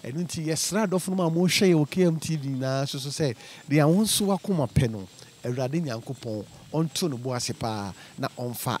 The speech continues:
ndom wo. Ɛyɛ ɛnnɛ, yɛne Missus Comfort Daako, ɛna yɛne no atwitwe nkɔmmɔ ɛwɔ K M T V so. Na ɛnnɛ,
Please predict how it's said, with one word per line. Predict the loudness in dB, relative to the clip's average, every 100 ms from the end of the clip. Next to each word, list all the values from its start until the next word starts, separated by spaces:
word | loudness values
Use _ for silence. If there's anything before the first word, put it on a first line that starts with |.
| -4
ndom | -6 -6 -6 -6
wo. | -6 -10 -14 -20 -20 -16 0
Ɛyɛ | 4 6 6 4
ɛnnɛ, | -2 4 6 6 4 -14 -20 -20 -20 -20 -8
yɛne | 2 4 6 4 2 -4 -20 -20 -20 -20 -8
Missus | -2 0 2 2 2 -4 -8 -18 -20 -20 -20 0
Comfort | 4 4 2 -4 -6 -12 -16 -20 -20 -20 -20 -10
Daako, | 0 0 0 -6 -8 -6
ɛna | -4 -4 -6
yɛne | -8 -6 -4
no | -4 -6 -6
atwitwe | -8 -8 -4 -4 -4
nkɔmmɔ | -8 -10 -10 -8
ɛwɔ | -6 -6
K | -4 -4
M | -2 -6
T | -8 -8
V | -8
so. | -4 -4 -4 -6 -12 -20 -16
Na | -12 -10 -8 -8 -10 -12 -12 -14 -12
ɛnnɛ, | -8 -2 0 0 -2